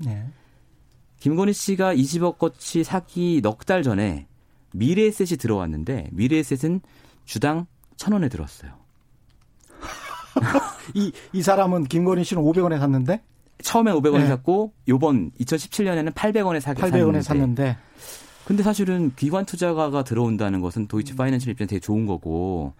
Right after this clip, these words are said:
Speaker 1: 미래에셋은
Speaker 2: 다
Speaker 1: 기관 투자가 중에서도 뭐 넘버 쓰리 안에 드는
Speaker 2: 그럼요.
Speaker 1: 엄청난 회사입니다. 예.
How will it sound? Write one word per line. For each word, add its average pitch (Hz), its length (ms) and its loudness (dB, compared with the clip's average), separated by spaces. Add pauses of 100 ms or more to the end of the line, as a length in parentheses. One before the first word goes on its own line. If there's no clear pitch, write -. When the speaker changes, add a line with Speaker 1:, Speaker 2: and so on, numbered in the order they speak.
(200)
Speaker 1:
미래에셋은 190 560 2
Speaker 2:
다 208 160 -2
Speaker 1:
기관 160 360 0
투자가 175 380 2
중에서도 135 460 2
뭐 180 180 0
넘버 139 320 4
쓰리 226 260 0
안에 175 220 0
드는 117 220 2
Speaker 2:
그럼요. 107 400 4
Speaker 1:
엄청난 160 420 4
회사입니다. 131 600 -2 (140)
예. 120 240 2